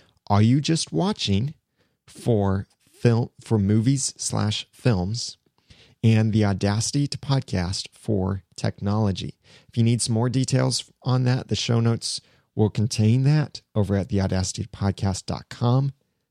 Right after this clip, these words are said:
slash twenty-one, or visit noodle dot M X slash podcast awards, and I go in more detail there. This is just the nomination,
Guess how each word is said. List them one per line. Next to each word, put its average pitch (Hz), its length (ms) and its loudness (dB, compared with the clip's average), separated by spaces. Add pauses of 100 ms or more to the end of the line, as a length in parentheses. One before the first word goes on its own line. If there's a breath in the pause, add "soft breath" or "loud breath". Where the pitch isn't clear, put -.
(100)
slash 92 580 -4 (140)
twenty-one, 101 720 -2 (840 soft breath)
or 117 440 0
visit 101 480 0 (140)
noodle 117 520 2 (140)
dot 104 240 0
M 104 180 2
X 104 460 -2
slash - 640 -4 (100)
podcast 98 680 -4
awards, 92 420 -2
and 95 120 -4
I 95 80 0
go 95 160 -2
in 92 100 -4
more 95 180 -2
detail 90 440 -4
there. 87 180 -4 (540 loud breath)
This 131 200 4
is 110 140 2
just 117 540 2
the 156 80 0
nomination, 127 800 2